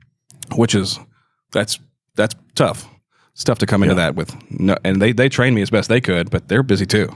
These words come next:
Speaker 2: Yeah.
Speaker 1: So I just kinda was like, "All right, there's the phone. There's your computer. Let's go."
Speaker 2: Right.
Speaker 1: So he called you pretty quickly after.
Speaker 2: Yeah. And y-,
Speaker 1: Eh.
Speaker 2: y-, you were in a tough software. You were in a, in a really hard to use
Speaker 1: Yeah.
Speaker 2: software.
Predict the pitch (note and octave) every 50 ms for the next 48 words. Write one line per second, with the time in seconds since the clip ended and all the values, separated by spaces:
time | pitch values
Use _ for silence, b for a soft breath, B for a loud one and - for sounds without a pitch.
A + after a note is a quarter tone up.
0 | - _ B B B B - - - - - _ _ - - - E2+ F2+ F2 G2+
1 | G2+ - G#2+ F#2+ F#2 F2+ E2+ F#2 F2 E2 - - F#2 G#2+ G#2+ A2 F#2 G2 - F#2+
2 | - A2 G2 F#2+ F2 E2 - - - - _ _ _ - F2+ E2+ F2+ G2 G2 F#2+
3 | F2+ - F#2+ F#2 E2+ E2 D#2+ B B B B B B - F#2 F#2 - - F#2 D#2
4 | D2+ - - - - - - - - - - C#2 - F2 - b b b b b
5 | b b b b b b - - G2+ F2+ F2 E2+ E2+ - - - - A2+ A#2+ A2+
6 | - C3+ C3+ A#2+ B2 A#2 A2 - - G#2+ G#2 G2 F#2+ F2+ - - F2 E2+ - E2
7 | E2 D#2+ D#2+ D#2 D#2 - E2 D#2 D#2+ - - - - D2+ C#2 B1+ B1+ - _ b
8 | b b b b b b b b A#2 C3 A2 - - - - - _ _ - C3+
9 | C3+ B2 - C3 B2+ C3 C#3+ D3+ C3+ A#2+ G2+ E2+ - - - G2+ A2+ - - -
10 | F2 C#2+ - - C#2 D2+ F#2+ C3 - _ _ _ _ _ _ _ _ _ - F2+
11 | F#2 G2 F#2 F2 E2 D#2 - E2+ E2 D#2 D2 C#2+ C#2+ C#2+ E2+ F#2 F#2+ G2 F#2+ F2+
12 | G2 F#2+ F#2 D#2+ E2 E2+ F2 F2+ - - - C2 - - D2+ C#2+ F2+